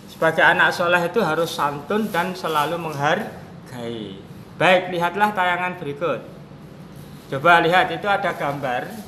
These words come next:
Yang pertama itu ada anak yang baru belajar di kelas. Tapi apa yang terjadi? Dia berusaha ketika ujian itu melihat sontekan.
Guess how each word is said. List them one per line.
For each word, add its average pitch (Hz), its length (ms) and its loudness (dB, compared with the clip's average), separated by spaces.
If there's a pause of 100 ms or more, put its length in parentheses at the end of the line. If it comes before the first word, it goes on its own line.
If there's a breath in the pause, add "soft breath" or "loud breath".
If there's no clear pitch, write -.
(120)
Yang 143 240 -2
pertama 180 480 4
itu 196 240 -2
ada 208 400 2 (160)
anak 190 320 0
yang 175 240 0
baru 160 320 -2
belajar 151 400 -2
di 147 160 -10
kelas. 139 560 2 (1200)
Tapi 247 400 2
apa 233 560 4
yang 196 160 -2
terjadi? 202 800 -2 (720)
Dia 175 640 4
berusaha 175 1120 0
ketika 185 640 0
ujian 160 640 -2
itu 202 320 -2
melihat 185 480 2
sontekan. 185 720 2